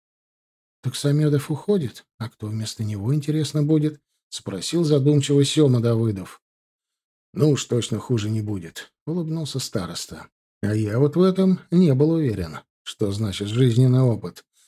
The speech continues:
Слишком часто видел, как, когда казалось, что более некомпетентного человека на должность подобрать просто невозможно,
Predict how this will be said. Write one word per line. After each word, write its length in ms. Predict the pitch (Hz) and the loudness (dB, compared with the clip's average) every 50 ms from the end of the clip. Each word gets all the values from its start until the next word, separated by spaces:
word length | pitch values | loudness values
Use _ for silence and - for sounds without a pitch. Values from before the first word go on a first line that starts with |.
| _ _ _ | _ _ _
Слишком 500 | - - 131 151 151 139 - 147 143 139 | -8 -2 0 0 0 2 2 2 2 2
часто 380 | - 156 147 135 - - 147 | 4 2 2 2 2 4 4
видел, 360 | 147 156 156 147 135 120 110 | 6 6 6 6 4 2 2
как, 300 | 107 - 131 120 - - | 0 0 -2 -2 -2 -4
когда 360 | _ - 127 123 131 135 139 127 | _ -2 0 0 2 2 0 2
казалось, 520 | 127 135 131 127 139 147 143 139 127 - | 2 2 2 4 4 4 4 4 2 0
что 180 | - - 135 131 | 0 0 2 4
более 380 | 135 156 170 165 156 156 147 | 4 4 4 6 6 6 6
некомпетентного 960 | 147 147 143 143 156 151 147 139 160 156 147 - 170 160 143 139 147 147 139 135 | 4 4 4 4 4 2 4 4 4 2 4 4 2 2 2 2 2 4 4 2
человека 540 | - - 143 147 151 160 156 147 147 143 139 | 4 4 4 4 6 6 4 4 4 4 4
на 120 | 139 139 | 4 4
должность 460 | 139 160 160 147 131 131 123 - - | 4 4 4 4 4 4 2 0 0
подобрать 480 | - 127 135 139 135 147 147 143 135 - | 0 2 2 4 4 4 4 2 2 2
просто 340 | 143 143 147 135 - - 131 | 2 2 2 2 2 2 2
невозможно, 840 | 131 131 131 131 135 139 156 185 190 180 151 131 104 90 80 - | 2 2 2 2 2 2 4 4 4 4 2 2 -2 -4 -6 -10